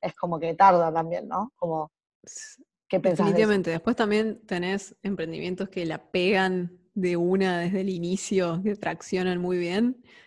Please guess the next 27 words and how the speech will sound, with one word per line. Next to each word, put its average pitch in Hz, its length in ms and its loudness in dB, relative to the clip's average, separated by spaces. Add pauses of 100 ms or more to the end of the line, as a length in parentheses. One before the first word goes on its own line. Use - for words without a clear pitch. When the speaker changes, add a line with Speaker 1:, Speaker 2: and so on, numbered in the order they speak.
Speaker 2:
Sucede 220 480 8
también 180 380 2
muchísimo, 185 580 0
hay, 196 160 4
hay 208 80 4
muchísimas 208 500 4
oportunidades 180 680 0
en 170 80 0
este 175 200 -2
momento 175 360 0
así. 175 460 -4
Pero 190 160 0
después 208 220 2
tenés 269 200 2
otro 262 220 0
que 202 100 -2
para 180 200 -6
crecer 190 380 -6
necesitan 226 580 -2 (640)
más, 208 380 0 (120)
eh, 170 360 -4 (360)
tracción, 202 640 0
necesitan 185 360 -4
más, 180 420 -4
eh, 175 460 -8
horas 185 220 2
dedicadas, 190 720 4